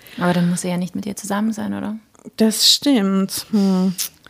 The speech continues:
Speaker 2: Scheint ihre Qualitäten und er seine zu haben. <laughs> "Bleiben Sie so, wie Sie sind", murmelte er.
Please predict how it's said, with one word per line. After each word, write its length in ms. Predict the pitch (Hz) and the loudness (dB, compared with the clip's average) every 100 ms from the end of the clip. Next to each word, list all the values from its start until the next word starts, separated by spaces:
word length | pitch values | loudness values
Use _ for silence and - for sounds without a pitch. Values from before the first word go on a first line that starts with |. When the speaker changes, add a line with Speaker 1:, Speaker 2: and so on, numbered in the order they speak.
| - - - | -20 -16 -6
Speaker 2:
Scheint 380 | - - 190 190 | -2 2 2 2
ihre 160 | 214 214 | 0 -2
Qualitäten 760 | - 214 214 208 254 262 262 226 | 0 2 2 0 -2 0 0 0
und 160 | 220 | 0
er 160 | 226 226 | 0 0
seine 320 | 269 277 185 | 2 2 2
zu 200 | - 185 | 0 0
haben. 540 | 185 180 180 214 240 | 2 2 2 4 2
<laughs> 800 | - 202 190 254 190 185 - 202 254 - - - - - | 2 0 0 0 2 2 2 0 -2 -6 -10 -10 -8 0
"Bleiben 420 | 190 147 151 247 | 4 6 8 8
Sie 100 | 220 | 8
so, 220 | 202 202 | 6 6
wie 160 | 202 202 | 6 6
Sie 180 | 170 170 | 4 0
sind", 600 | - 139 127 82 - - | 0 0 2 0 -2 0
murmelte 400 | 160 - - - | 2 2 2 0
er. 220 | - 165 | 0 -2